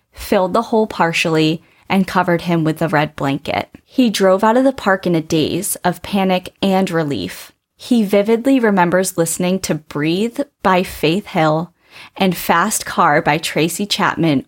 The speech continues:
over and over on the way back to San Antonio.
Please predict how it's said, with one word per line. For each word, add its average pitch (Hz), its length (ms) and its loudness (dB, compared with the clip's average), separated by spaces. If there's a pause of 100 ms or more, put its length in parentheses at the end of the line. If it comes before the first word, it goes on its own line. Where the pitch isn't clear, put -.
(140)
over 190 560 2
and 190 300 -2
over 151 580 0
on 160 140 2
the 160 100 0
way 160 220 -2
back - 320 -6
to 180 80 -10
San - 300 -6
Antonio. - 680 -4